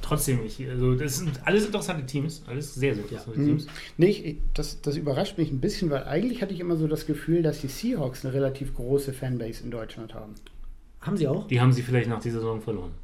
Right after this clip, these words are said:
Speaker 3: <laughs> Die haben auch eine große Fanbase, aber das Team muss sich ja aktiv darum bewerben. Und wenn die Seahawks das nicht für nötig halten, oder vielleicht haben sie auf den Kürzeren auch gezogen.
Speaker 2: Ja, oder,
Speaker 1: Oder
Speaker 2: oder
Speaker 1: sie
Speaker 2: vielleicht
Speaker 1: haben's
Speaker 2: haben sie
Speaker 1: getan
Speaker 2: gesagt, „Haben
Speaker 1: und
Speaker 2: wir ja
Speaker 1: sie
Speaker 2: schon.“
Speaker 1: werden es nicht
Speaker 3: Ja.
Speaker 1: groß kommunizieren, wollen es nämlich
Speaker 3: Nee,
Speaker 1: so
Speaker 3: das
Speaker 1: als
Speaker 3: ist, offiziell dürfen sie es dann nicht.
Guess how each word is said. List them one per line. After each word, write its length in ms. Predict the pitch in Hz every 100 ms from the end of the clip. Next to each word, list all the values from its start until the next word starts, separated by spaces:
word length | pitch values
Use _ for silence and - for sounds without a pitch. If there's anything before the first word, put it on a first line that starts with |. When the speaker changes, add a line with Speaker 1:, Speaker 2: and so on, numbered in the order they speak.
| - -
Speaker 3:
<laughs> 80 | - - - - - - - - - - - - - - - - - -
Die 60 | 139
haben 100 | 226
auch 60 |
eine 120 | 151
große 240 | 123 123 123
Fanbase, 440 | 131 123 143 -
aber 140 | 135 135
das 160 | 131
Team 160 | - 160
muss 140 | 151
sich 120 | 147
ja 80 | 147
aktiv 340 | 135 - 156 -
darum 360 | 131 127 123 -
bewerben. 380 | - 113 151 131
Und 80 | 117
wenn 80 | 131
die 60 |
Seahawks 300 | 123 135 123
das 180 | - -
nicht 180 | 127 123
für 260 | - - 131
nötig 300 | 156 147 117
halten, 300 | 110 143 156 -
oder 120 | 135
vielleicht 140 | 127 127
haben 60 |
sie 60 | 143
auf 80 | 139
den 100 | -
Kürzeren 300 | 214 208 139
auch 160 | 110 -
gezogen. 480 | 123 131 123 - 139
Speaker 2:
Ja, 180 | 127 - -
oder, 280 | 151 151 139
Speaker 1:
Oder 120 | -
Speaker 2:
oder 180 | - 127
Speaker 1:
sie 80 | 131
Speaker 2:
vielleicht 120 | 135
Speaker 1:
haben's 140 | - 131
Speaker 2:
haben 80 | 165
sie 60 | 165
Speaker 1:
getan 180 | 156
Speaker 2:
gesagt, 180 | 165 151
„Haben 120 | 180 139
Speaker 1:
und 60 |
Speaker 2:
wir 60 | 139
ja 60 | 131
Speaker 1:
sie 40 | 123
Speaker 2:
schon.“ 80 |
Speaker 1:
werden 140 | 127 127
es 100 | 123
nicht 120 | 123
Speaker 3:
Ja. 60 | 147
Speaker 1:
groß 160 | 131 123
kommunizieren, 540 | 135 123 120 135 143
wollen 140 | 113 113
es 120 | 117
nämlich 360 | 120 120 123 156
Speaker 3:
Nee, 60 |
Speaker 1:
so 40 | -
Speaker 3:
das 120 | -
Speaker 1:
als 100 | -
Speaker 3:
ist, 240 | - -
offiziell 360 | 151 165 - 147
dürfen 200 | 143 113
sie 60 | 101
es 100 | -
dann 100 | -
nicht. 160 | -